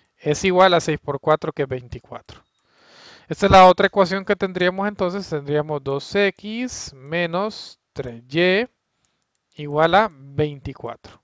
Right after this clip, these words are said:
Bien, entonces ya tenemos la segunda ecuación, ahora sí, ya tenemos un sistema. Tenemos un sistema, lo voy a escribir por acá, el sistema es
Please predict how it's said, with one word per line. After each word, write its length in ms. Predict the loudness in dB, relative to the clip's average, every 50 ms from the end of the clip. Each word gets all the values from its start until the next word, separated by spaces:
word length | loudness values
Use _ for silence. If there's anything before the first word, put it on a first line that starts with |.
| _ _
Bien, 220 | -10 -10 -10 -10 -14 _ _ _ _ _ -20 -20 -20 -20 -20 -20
entonces 220 | _ 2 4 6 6
ya 80 | 6
tenemos 300 | 6 6 6 6 6 6
la 100 | 6 6
segunda 320 | 6 4 0 0 0 -2 0
ecuación, 480 | 2 2 0 2 2 0 0 -2 -2 0
ahora 280 | 2 2 4 4 4 4
sí, 280 | 2 0 -4 -4 -2 -2
ya 100 | -2 -2
tenemos 320 | -2 -2 -4 -6 -6 -8
un 100 | -12 -10
sistema. 560 | -10 -10 -10 -4 -2 0 0 0 -2 -6 -10 -12 _ _ _ _ _ _ _ _ _ _ _ _ _ _ _ _ _ _ _ _ _ _ _ _ _ _ _ _ _ _ _ _ _ _ _ _ _ _
Tenemos 280 | -20 -20 -20 -18 -18 -16
un 80 | -12
sistema, 600 | -10 -10 -10 -2 2 2 2 2 0 -4 -8 -8 _ _ _ _ _ _ _ _ _ -20
lo 80 | -18 -14
voy 100 | -12 -12
a 40 | -10
escribir 240 | -8 -6 -6 -6
por 160 | -2 0 0 2
acá, 280 | 4 4 6 6 6
el 160 | 4 2 -2
sistema 600 | -8 -12 -14 -8 -6 -6 -4 -2 0 0 2 2 2
es 180 | 0 0 -4